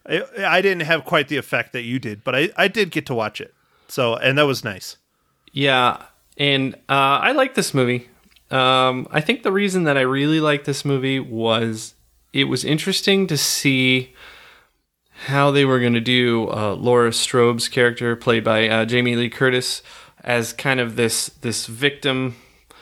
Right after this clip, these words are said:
Speaker 2: and kind of how she's been all these years. And pretty much she's, the, the,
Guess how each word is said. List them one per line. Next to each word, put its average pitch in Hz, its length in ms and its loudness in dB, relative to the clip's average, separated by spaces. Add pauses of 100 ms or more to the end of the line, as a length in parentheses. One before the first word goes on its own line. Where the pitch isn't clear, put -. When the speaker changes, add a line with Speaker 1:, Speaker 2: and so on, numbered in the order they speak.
(400)
Speaker 2:
and 117 420 0
kind 131 220 0
of 120 260 -4 (200)
how 131 280 -2
she's 117 340 -2
been 120 320 2
all 120 160 2
these 113 240 -2
years. 123 380 2
And 107 260 -4
pretty 247 200 2
much 151 460 0 (1300)
she's, 185 560 2 (1200)
the, 175 200 0
the, 151 240 2